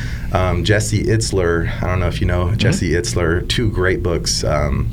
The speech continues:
Speaker 1: he wrote. He breaks it down to, you, we don't know how many times we have left. An example of his is, uh, my wi-, my parents are seventy-five.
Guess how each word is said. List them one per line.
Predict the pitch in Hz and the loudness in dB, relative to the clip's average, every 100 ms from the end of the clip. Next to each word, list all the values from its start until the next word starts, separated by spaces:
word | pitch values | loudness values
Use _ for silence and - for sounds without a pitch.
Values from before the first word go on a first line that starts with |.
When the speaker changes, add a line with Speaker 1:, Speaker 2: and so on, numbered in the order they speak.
| - - | -4 -2
Speaker 1:
he | - - | 2 4
wrote. | 85 78 76 - - - - - - - - | 4 2 0 -2 -6 -6 -6 -6 -4 -4 -4
He | - 151 | 2 2
breaks | 170 185 175 | 4 2 2
it | - 110 | 0 2
down | 101 117 123 | 4 4 2
to, | 110 107 95 87 80 - - - - - - - - - - - | 0 2 2 2 0 -2 -4 -4 -6 -4 -6 -6 -6 -6 -4 -2
you, | 90 113 | 2 4
we | 127 | 6
don't | 165 175 | 4 2
know | 170 | 2
how | 156 | 2
many | 151 117 | 4 4
times | 113 123 110 | 2 2 0
we | 85 | 0
have | 76 73 | 2 2
left. | 73 76 - - - - - - - - | 0 0 -2 -4 -6 -6 -4 -4 -4 0
An | 98 107 107 117 | 2 2 2 2
example | 113 135 143 117 | 2 0 2 0
of | 98 | 2
his | 123 113 85 | 2 2 2
is, | 80 73 - - - - - - - - - - - - | 0 0 -2 -4 -4 -6 -4 -4 -2 -2 -2 -2 -2 0
uh, | 87 80 78 | 2 2 2
my | 85 90 | 2 2
wi-, | 92 110 92 | 4 2 4
my | 104 95 | 4 4
parents | 110 131 123 113 | 2 2 2 0
are | |
seventy-five. | 110 120 110 98 - 80 78 85 | 0 2 2 2 2 2 4 2